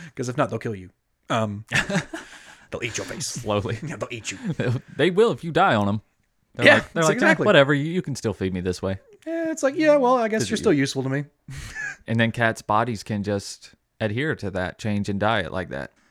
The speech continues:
Speaker 2: It's
Speaker 1: Mm-hmm.
Speaker 2: amazing the things they can eat.
Speaker 1: Yeah,
Speaker 2: It
Speaker 1: I've
Speaker 2: really
Speaker 1: seen
Speaker 2: is.
Speaker 1: it.
Speaker 2: It's like, I changed dog food for my shepherds, and they got the shits for, like, a week, but my cat can eat, like,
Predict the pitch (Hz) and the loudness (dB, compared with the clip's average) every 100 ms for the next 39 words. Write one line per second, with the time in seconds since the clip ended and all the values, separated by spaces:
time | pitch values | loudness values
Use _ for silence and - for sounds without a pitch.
0 | _ - 123 143 151 185 151 170 127 101 | _ -14 -6 -4 0 0 2 2 2 0
1 | 104 101 101 95 104 92 85 58 _ _ | -2 -2 -2 -4 -4 -6 -8 -14 _ _
2 | _ _ _ _ _ _ _ 156 - 117 | _ _ _ _ _ _ _ -8 -4 -2
3 | 117 110 123 147 - - _ _ _ - | 0 2 2 0 -4 -16 _ _ _ -4
4 | 120 135 - - 131 160 143 107 - 113 | 0 0 2 0 2 0 -2 -4 -10 -6
5 | 104 113 120 - 90 90 - 101 95 107 | 2 4 4 -2 -6 -6 -4 -4 -2 -2
6 | 98 82 92 98 101 101 78 87 - 110 | -2 -6 -4 -4 -2 -2 -4 -8 -4 -2
7 | 107 - 104 95 85 87 113 104 - 87 | -2 -2 -2 0 -2 -4 -4 -6 -6 -6
8 | 101 95 - 107 110 - 92 90 - 95 | -6 -4 0 2 2 -4 -6 -6 -10 -12
9 | - | -12